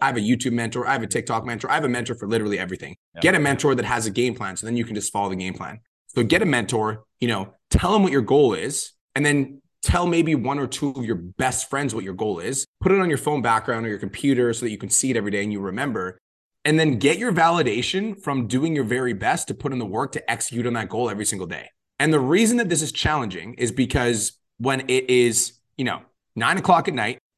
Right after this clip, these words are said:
Speaker 1: and you're tired and you're hungry and you're out of macros and you're standing in front of the fridge
Speaker 2: Yep.
Speaker 1: and you're
Speaker 2: Yep.
Speaker 1: wondering if you should have a piece of pizza or a cupcake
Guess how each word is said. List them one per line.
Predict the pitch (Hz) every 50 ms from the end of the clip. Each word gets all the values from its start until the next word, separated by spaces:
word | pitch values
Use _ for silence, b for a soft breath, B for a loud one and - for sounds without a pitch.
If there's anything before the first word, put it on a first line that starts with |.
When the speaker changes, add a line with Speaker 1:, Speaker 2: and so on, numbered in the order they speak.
| _ -
Speaker 1:
and | 117 117 113 113
you're | 113 117 113 113 113 113 113 - _ _ -
tired | - 113 107 104 98 117 131 143 - _ _ _
and | - 107 113
you're | 107 101
hungry | - - 139 139 135 117 98 101 90 92 117 139 b b b b -
and | 107 110 117 117
you're | 107 110 -
out | 104 127 151
of | 156
macros | 143 110 87 - - 98 78 101 135 - - - _ _ _ _ -
and | 107 117 113 113
you're | 117 113 113 110 110 110 - _ _ _
standing | - - - - 131 143 170 185
in | 185 -
front | 185 175
of | 190
the | 208 -
fridge | - 127 95 107 131 - - - _ _ _ -
Speaker 2:
Yep. | 95 101 113 - -
Speaker 1:
and | 123 127 123 127
you're | 127 123
Speaker 2:
Yep. | 113 107
Speaker 1:
wondering | 131 165 202 190 147 127 113 104 107 120 147 - _ -
if | 120 117 117 -
you | 143
should | 135 - 185 151
have | - 120 113 117 127
a | 160 - _ _ _ -
piece | - 123 110 -
of | 104
pizza | - 123 110 95 - - 104 98 98 b b b b b _
or | - 127 120 -
a |
cupcake | - - 117 107 - - - 120 104 101 101 -